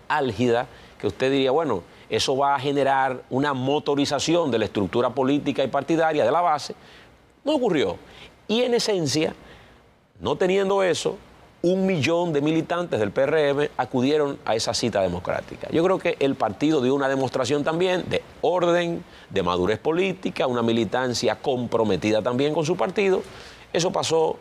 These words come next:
y s-, sirvió de reconocimiento no solamente de los P R Mistas, sino aquellos que no necesariamente comulgan con el P R M, pero que vieron una postura democrática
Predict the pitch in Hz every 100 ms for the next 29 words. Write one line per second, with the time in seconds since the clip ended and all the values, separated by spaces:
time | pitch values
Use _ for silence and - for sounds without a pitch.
0 | - 131 139 - - - - - 127 127
1 | 143 143 127 139 147 147 127 139 151 139
2 | 156 185 156 156 170 160 160 - - 113
3 | 120 113 123 147 214 - 123 127 139 151
4 | 151 156 143 - - - - - 117 113
5 | 151 165 143 131 147 156 156 123 117 147
6 | 156 143 156 156 165 175 175 185 185 170
7 | 170 160 151 160 - 135 139 143 143 131
8 | 143 143 131 147 139 131 123 - 117 139
9 | 135